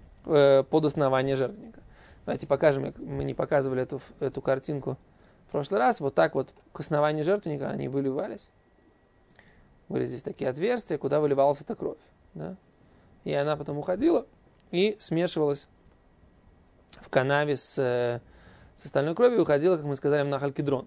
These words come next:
То есть вот у нас этот жертвенник, и вот сюда она выливалась. Так вот, говорит Раби Нехемия, это действие, оно не принципиально. Вернее, что значит не принципиально?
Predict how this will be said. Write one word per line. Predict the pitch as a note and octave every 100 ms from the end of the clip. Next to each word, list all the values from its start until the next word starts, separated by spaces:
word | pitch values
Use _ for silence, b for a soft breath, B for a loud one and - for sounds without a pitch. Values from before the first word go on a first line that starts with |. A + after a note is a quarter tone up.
| -
То | -
есть | -
вот | D3
у | -
нас | C3+
этот | - A3
жертвенник, | D#3+ D4+ C4+ G#3+ D#3+
и |
вот | E3 G3+
сюда | E3 E3
она | E3
выливалась. | D#3 D3+ C3+ - _ _ _ b b b b - -
Так | C#3 -
вот, | F#3 C#4 C#4 _ _ _
говорит | D#3 D#3 D#3 A#3 G3+
Раби | E3+ G3
Нехемия, | A3 B3+ D4 E4 D#4+ C#4 C#4 - _ _ -
это | A#3+ B3 B3
действие, | B3 C#4+ D#4 C4 A#3 A3+ A#3 A3
оно | D#3+ E3+ G#3
не | G#3 A3
принципиально. | G#3+ F#3+ - F3 C3+ C#3
Вернее, | A3 G3 F3+
что | G3+
значит | F3+ D3+
не | D#3
принципиально? | D#3 D3 - E3 -